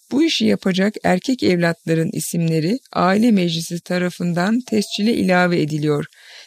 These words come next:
Benim ismim doksanlı yıllarda ilave edildi.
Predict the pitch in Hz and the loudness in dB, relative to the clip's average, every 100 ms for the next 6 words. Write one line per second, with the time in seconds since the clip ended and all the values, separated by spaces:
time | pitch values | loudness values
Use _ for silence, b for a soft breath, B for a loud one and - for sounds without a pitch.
0 | B 175 226 339 311 - - 190 208 185 | B 2 4 4 2 -2 -2 0 2 0
1 | 185 - 202 208 226 180 165 165 165 214 | -2 -2 2 4 4 4 2 2 2 0
2 | 185 175 170 170 156 143 147 143 | 2 2 2 0 0 -2 -4 -4